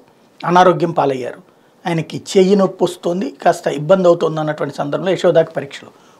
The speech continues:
కొంతమంది అనవసరమైనటువంటి కామెంట్లు. ఆ, పీకే ప్లాన్, ఇప్పుడైతే ఎలక్షన్స్ ఏం లేవు కదా పీకే ప్లాన్ చేసుకోవడానికి. రెండోది, దానికి బెడ్ మీద పడుకుని వెళ్ళాల్సిన అవసరం అయితే లేదు కదా. అది అనవసరమైనటువంటి తప్పు,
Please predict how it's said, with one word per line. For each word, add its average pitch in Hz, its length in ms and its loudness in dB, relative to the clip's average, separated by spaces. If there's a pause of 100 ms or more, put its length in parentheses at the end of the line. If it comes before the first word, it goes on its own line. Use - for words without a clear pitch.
కొంతమంది 220 420 2
అనవసరమైనటువంటి 196 960 0
కామెంట్లు. 139 460 -8 (600)
ఆ, 139 520 -2 (300)
పీకే 196 320 2
ప్లాన్, 151 420 0 (240)
ఇప్పుడైతే 175 480 2
ఎలక్షన్స్ 165 420 0
ఏం 165 100 0
లేవు 151 180 0
కదా 156 140 -2
పీకే 151 320 -4
ప్లాన్ 139 320 -8
చేసుకోవడానికి. 135 500 -12 (280)
రెండోది, 165 280 2
దానికి 151 400 -4 (360)
బెడ్ 160 220 4
మీద 185 180 4
పడుకుని 156 580 -4 (120)
వెళ్ళాల్సిన 160 460 0
అవసరం 147 300 -6
అయితే 147 200 -6
లేదు 127 240 -10
కదా. - 100 -14 (520)
అది 165 280 -2 (760)
అనవసరమైనటువంటి 190 1200 0 (180)
తప్పు, 147 380 -8